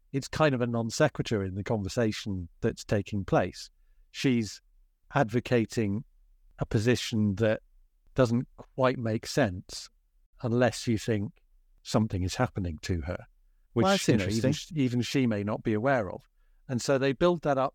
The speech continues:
Speaker 1: quite effectively, I think, and then it, it, it gets paid off properly.
Speaker 2: I, I will say that I'm sure that the first time I watched this,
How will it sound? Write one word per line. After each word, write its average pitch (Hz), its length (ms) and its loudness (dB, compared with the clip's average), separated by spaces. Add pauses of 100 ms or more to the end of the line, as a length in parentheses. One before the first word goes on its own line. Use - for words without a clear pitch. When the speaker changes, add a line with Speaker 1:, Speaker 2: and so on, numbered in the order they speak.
Speaker 1:
quite 127 340 -6 (500)
effectively, 113 760 0
I 95 100 -6
think, 92 420 -8
and 117 120 -2
then 117 300 0 (520)
it, - 200 0 (180)
it, 147 200 0 (220)
it 147 200 -4
gets - 500 0 (460)
paid 135 280 2
off 113 140 0
properly. - 560 -2 (500)
Speaker 2:
I, 240 260 6
I 240 320 2 (280)
will 185 240 2
say 180 260 2
that 151 180 0 (580)
I'm 165 180 2
sure 175 340 2
that 113 120 -8
the 123 80 -4
first 151 300 0
time 135 160 2
I 123 80 4
watched 117 360 0
this, - 360 -4